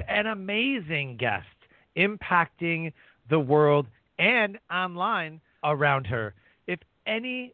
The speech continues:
part of this conversation resi-, resonated with you today, with myself and the personal branding image consultant, Shelley Golden, connect with her. Website hyperlink is right there. LinkedIn,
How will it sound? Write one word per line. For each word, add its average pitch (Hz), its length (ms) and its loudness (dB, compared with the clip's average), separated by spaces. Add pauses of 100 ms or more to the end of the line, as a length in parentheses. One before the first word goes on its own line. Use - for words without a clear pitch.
part 180 360 0
of 147 80 -6
this 143 200 -6
conversation 139 640 0
resi-, 135 440 2 (120)
resonated 135 540 2
with 127 180 4
you 127 160 2 (100)
today, 139 600 4 (400)
with 139 200 -4
myself 156 760 2 (200)
and 147 360 -2
the 127 80 -8
personal 180 640 -6 (100)
branding 160 440 -4 (140)
image 175 320 -2 (140)
consultant, 226 600 -2 (180)
Shelley 131 340 -4
Golden, 202 480 0 (800)
connect 185 560 -2
with 165 200 -10
her. 147 400 -2 (640)
Website 185 420 0 (380)
hyperlink 175 520 -2
is 139 80 -8
right 165 200 -2
there. 165 260 2
LinkedIn, 185 440 0